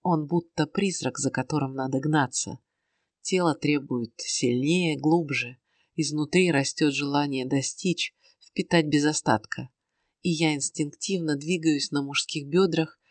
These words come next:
чутко ловя нарастающий кайф. Дам грубовато целует мою выгнутую шею,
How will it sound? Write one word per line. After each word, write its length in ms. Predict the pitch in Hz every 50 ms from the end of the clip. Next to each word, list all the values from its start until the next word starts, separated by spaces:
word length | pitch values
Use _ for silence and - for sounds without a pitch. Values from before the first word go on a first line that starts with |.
| _ _ _ _
чутко 380 | - - - 214 - - - 185
ловя 440 | 170 165 160 160 160 165 160 156 156
нарастающий 920 | 156 160 165 156 151 143 - - - 135 127 123 120 113 - - 127 123
кайф. 600 | - - - 123 110 107 113 - - - - - _ _ _ _ _ _ _ _ _ _ _ _ _ _ _ _ _ _ _ _ _ _ _ _ _ _ _ _ _ _ _ _ -
Дам 320 | 147 165 160 147 139 139
грубовато 600 | 135 143 143 139 143 139 143 147 143 139 - 143
целует 520 | - - - 156 151 151 156 151 143 -
мою 280 | 147 143 147 147 147 139
выгнутую 560 | 139 156 147 143 147 139 135 - 147 143 143
шею, 480 | 143 - - - 208 202 190 180 170